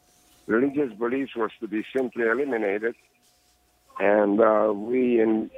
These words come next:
European Jewry, we knew that we were in great danger. And I lived in Czechoslovakia, and Czechoslovakia was the first victim of Nazi Germany. It was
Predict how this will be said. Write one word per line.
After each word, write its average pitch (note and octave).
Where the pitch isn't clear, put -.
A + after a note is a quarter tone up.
European A#2+
Jewry, B2
we A2
knew A#2+
that G#2+
we A2+
were G#2
in G2+
great A#2+
danger. A#2+
And G2+
I A#2+
lived B2+
in A#2
Czechoslovakia, A2+
and F#2
Czechoslovakia A#2+
was A2
the G#2
first C3
victim A#2+
of G#2+
Nazi A#2
Germany. G#2+
It G2+
was G2